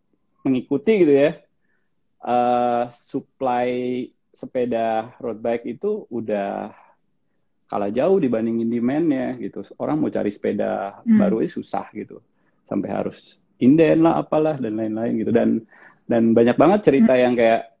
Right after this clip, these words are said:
Speaker 1: sepeda belinya kapan, dijualnya kapan, untungnya bisa ber-, berkali-kali lipat gitu. Karena emang demand-nya jauh lebih tinggi dibandingin supply yang ada.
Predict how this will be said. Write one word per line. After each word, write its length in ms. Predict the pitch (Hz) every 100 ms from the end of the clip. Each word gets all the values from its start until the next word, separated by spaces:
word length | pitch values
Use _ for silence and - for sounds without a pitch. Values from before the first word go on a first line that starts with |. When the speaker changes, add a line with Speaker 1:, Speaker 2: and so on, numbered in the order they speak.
| _
Speaker 1:
sepeda 520 | _ - 113 117 110 110 107 120 -
belinya 720 | 127 120 117 113 110 107 104 113
kapan, 480 | 110 101 156 185
dijualnya 560 | 165 113 107 107 104 107
kapan, 560 | 101 101 - 156 175 - -
untungnya 400 | 120 110 113 135
bisa 480 | 123 104 104 98 -
ber-, 180 | - 110 _ _ _
berkali-kali 640 | - - 101 101 98 98
lipat 400 | 113 - 107 -
gitu. 240 | 107 - -
Karena 240 | 101 127
emang 320 | 113 117 123
demand-nya 400 | 107 101 98 131
jauh 160 | 110 104
lebih 260 | 101 92
tinggi 300 | - 117 120
dibandingin 400 | 110 98 95 104
supply 400 | 123 - - 95
yang 80 | 92
ada. 400 | 95 92 92 95